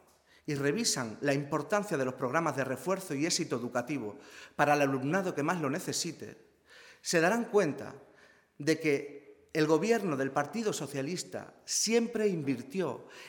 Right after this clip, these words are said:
entre cuatrocientas y seiscientas plazas a partir de la segunda quincena de septiembre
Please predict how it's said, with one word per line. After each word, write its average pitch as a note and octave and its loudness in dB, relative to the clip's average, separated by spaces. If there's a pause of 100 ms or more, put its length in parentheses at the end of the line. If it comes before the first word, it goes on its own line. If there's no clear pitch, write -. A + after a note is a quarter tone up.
(100)
entre F3 0
cuatrocientas F#3+ 0
y F3 0
seiscientas G#3 -2
plazas F#3 -2 (220)
a D3+ 2
partir D#3 2
de G3 2
la F3 4
segunda E3 0
quincena D#3 -2
de B2+ -2
septiembre F#3 -4